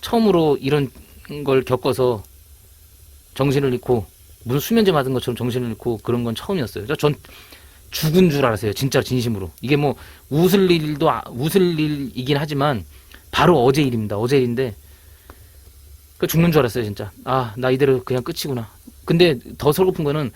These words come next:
나 죽을 것 같으니까 에이, 옌병을 막 욕하면서 빨리 풀으라고 이러고 싶은데 그거조차도 안 돼요, 이게 몸이.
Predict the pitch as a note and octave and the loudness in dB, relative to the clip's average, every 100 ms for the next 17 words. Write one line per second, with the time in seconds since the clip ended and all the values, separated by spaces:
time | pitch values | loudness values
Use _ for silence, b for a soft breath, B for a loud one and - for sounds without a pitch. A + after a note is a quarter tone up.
0 | B B B B B D#3+ D#3+ F3 F3 F3 | B B B B B -2 -2 -2 -2 -2
1 | E3+ D3+ D#3 C#3+ - - - C3 E3+ D3 | -2 -2 -2 -4 -16 -20 -2 0 0 -2
2 | - C#3+ F3 F3+ D#3 C#3 D3 - F3+ D#3 | -4 -2 2 2 2 0 -2 0 0 0
3 | D#3+ - - B3 A#3+ A3 - - A#3+ A#3+ | -4 -6 -6 -4 -4 -8 -10 -8 -4 -2
4 | G#3+ E3+ E3+ G#3+ G3 - F3 E3+ C#3+ B | -2 -2 2 2 2 0 0 2 0 B
5 | B B B B B - F3+ - - D#3 | B B B B B 4 4 4 -2 -4
6 | A2 A2 C#3 B2 G#2 G#2+ G#2 G#2 | -4 -2 0 0 -2 -8 -10 -10